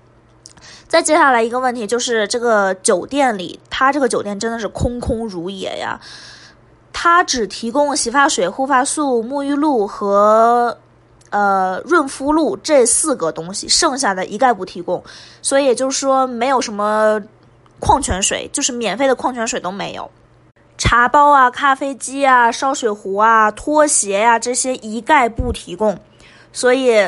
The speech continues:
如果真的来这边酒店住的话，真的是要自己好好准备一些这些东西。哦，包括牙膏、牙刷也都不提供，所以自己这些东西是必须要带来才可以的。而且我们住的这个拉斯维-，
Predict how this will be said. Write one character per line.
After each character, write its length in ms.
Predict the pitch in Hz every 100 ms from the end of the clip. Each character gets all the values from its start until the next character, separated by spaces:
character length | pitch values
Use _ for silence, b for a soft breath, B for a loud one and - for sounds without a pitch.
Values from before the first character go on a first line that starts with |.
| 156
如 160 | 220 269
果 160 | 262
真 160 | 214 254
的 120 | 269
来 220 | 214 180
这 140 | 214 233
边 160 | 233
酒 160 | 233 170
店 200 | 202 214
住 200 | 294 226
的 140 | 175
话， 160 | 220 196
真 180 | 226 220
的 140 | 220
是 160 | 208 220
要 160 | 208
自 160 | 208 214
己 100 | 196
好 140 | 196
好 160 | 190 202
准 200 | 202 151
备 120 | 190
一 40 |
些 140 | 180 190
这 100 | 190
些 80 | 202
东 180 | 190 190
西。 100 | -
哦， 160 | 214
包 220 | 214 269 302
括 200 | 359 247
牙 200 | 202 190
膏、 180 | 226 240
牙 160 | 180
刷 220 | 208 214
也 100 | 202
都 160 | - 190
不 240 | 190 196
提 180 | 170 -
供， 220 | 196 190 - _ B B B
所 200 | - 233
以 140 | 233
自 180 | 220 302
己 100 | 226
这 140 | 165 233
些 80 |
东 160 | 220 226
西 80 | 240
是 160 | -
必 240 | 214 285 240
须 180 | - 220
要 160 | 208
带 240 | 208 233 190
来 220 | 170 180
才 160 | -
可 180 | 185 190
以 120 | 180
的。 180 | - 151 - _ _ _ _ b b _
而 120 | 247
且 160 | 240 311
我 180 | 302 226
们 180 | 208
住 120 | 214 330
的 120 | 262
这 140 | 269
个 100 | 247
拉 180 | 240 247
斯 160 | 254 285
维-， 140 | 247